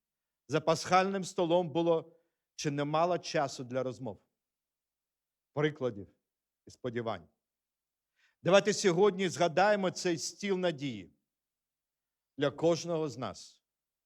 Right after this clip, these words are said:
щоб наш стіл став столом формування людей,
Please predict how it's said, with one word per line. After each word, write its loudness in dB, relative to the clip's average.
щоб 0
наш 2
стіл -6
став 0
столом -2
формування -2
людей, -6